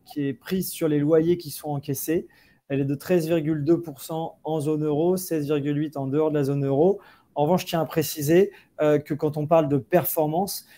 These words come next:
cette performance, elle est nette de frais de gestion. Donc, celle que j'affichais tout à l'heure, notamment, euh, six virgule quarante-sept pour cent sur Quorum Orion l'an passé, c'est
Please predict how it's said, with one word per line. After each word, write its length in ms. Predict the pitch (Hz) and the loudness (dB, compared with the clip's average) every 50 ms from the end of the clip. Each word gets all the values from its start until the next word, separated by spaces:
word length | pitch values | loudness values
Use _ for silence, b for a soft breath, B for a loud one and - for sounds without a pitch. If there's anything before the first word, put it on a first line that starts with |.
| b b | b b
cette 180 | - - 143 | -12 -8 -4
performance, 420 | - 151 147 160 151 170 196 185 - | -4 -2 -2 0 0 0 0 0 0
elle 120 | 156 147 | 0 0
est 80 | 143 139 | 0 0
nette 400 | 143 147 156 175 190 202 180 151 | 0 2 4 6 6 6 6 4
de 100 | 170 165 | 2 2
frais 180 | - - 175 | 2 2 0
de 60 | 160 139 | 0 2
gestion. 340 | 165 160 151 - - 143 - _ b b b b b _ - | 0 -2 -2 -4 -10 -12 -12 _ b b b b b _ -2
Donc, 180 | 147 143 147 | -2 -2 -2
celle 240 | - - 185 185 156 | 0 2 2 2 2
que 100 | - 180 | 2 2
j'affichais 460 | 156 156 156 151 151 151 139 - 175 | 4 6 4 4 2 -2 -4 -2 -2
tout 120 | - - 151 147 | -4 -2 0 2
à 80 | 156 | 4
l'heure, 380 | 147 151 156 175 190 190 185 B B B B B _ | 4 6 8 8 8 6 4 B B B B B _
notamment, 520 | - 143 131 156 147 147 156 165 160 147 139 | -4 -2 2 2 2 2 2 2 2 2 2
euh, 80 | 139 | 0
six 300 | 135 - - - 165 160 | -2 -4 -8 -6 -4 -2
virgule 280 | 143 156 147 139 151 139 | 0 0 2 2 0 -2
quarante-sept 420 | - - 143 143 143 147 151 143 | 0 -2 -2 0 0 -2 -4 -4
pour 140 | - 147 135 | -4 -8 -10
cent 200 | - - 160 160 | -8 -8 -6 -6
sur 220 | 151 - - 131 - | -6 -6 -8 -10 -8
Quorum 320 | _ - 131 135 139 139 | _ -4 -2 0 0 0
Orion 260 | 139 139 139 139 143 147 | 0 0 0 0 0 0
l'an 140 | 143 139 | -2 -2
passé, 400 | 123 135 131 131 - 175 185 - b b b b b _ | -2 -2 -4 -2 0 0 0 0 b b b b b _
c'est 380 | - - - 151 147 - - | -10 -4 0 0 0 -2 -4